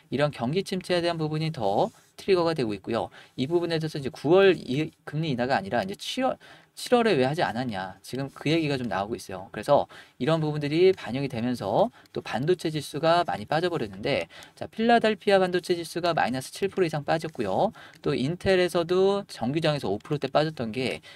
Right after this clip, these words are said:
시간에서 이십 프로 가까이 추가적으로 하락을 했습니다. 자, 이렇게 분위기가 안 좋다 보니까 오늘 마이너스 이 프로 정도 구간에서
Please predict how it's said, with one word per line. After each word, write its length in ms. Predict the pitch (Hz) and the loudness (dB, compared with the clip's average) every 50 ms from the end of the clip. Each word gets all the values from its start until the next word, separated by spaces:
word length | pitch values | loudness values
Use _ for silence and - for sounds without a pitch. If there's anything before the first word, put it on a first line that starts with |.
| - - | -20 -14
시간에서 580 | - - - 196 220 220 208 202 196 190 - 160 | -14 -10 -2 2 2 4 4 2 0 0 0 0
이십 240 | 113 110 - - | 0 0 -4 -6
프로 160 | - - 156 143 | -8 -4 -4 -2
가까이 340 | 131 127 - 107 98 92 | -2 -2 -4 -4 -4 -4
추가적으로 600 | 95 - - - - 208 202 185 180 160 156 156 151 | -6 -8 -4 2 4 4 4 4 2 0 -2 -2 -2
하락을 340 | - - 190 185 170 156 147 | -2 0 -2 0 0 -2 -4
했습니다. 520 | 151 160 - - 147 120 - 92 87 - - - - - - - - - | -4 -6 -6 -6 -6 -4 -2 -4 -4 -4 -8 -18 -20 -18 -18 -20 -14 -6
자, 100 | - 117 | 0 2
이렇게 240 | 117 135 196 190 208 | 4 6 6 6 4
분위기가 340 | - 156 156 175 170 156 98 | 2 0 0 0 4 4 4
안 120 | 98 120 | 2 2
좋다 240 | 156 151 - 170 147 | -2 -2 -2 -2 -2
보니까 400 | 127 104 104 - - 135 123 95 | -2 -4 -4 0 4 4 4 4
오늘 320 | 92 113 135 143 143 143 | 4 0 -2 -2 -2 -2
마이너스 440 | 120 92 101 113 135 143 139 - 123 | 0 0 0 0 0 -2 -4 -4 -6
이 80 | 104 - | -6 -8
프로 220 | - - - 170 | -6 -4 -4 -2
정도 240 | 156 151 147 143 143 | 0 0 -2 -2 -6
구간에서 760 | 127 - - - 135 131 127 117 - 98 92 107 147 202 240 | -8 -8 -6 -4 -4 -4 -4 -4 -6 -4 -2 0 0 0 0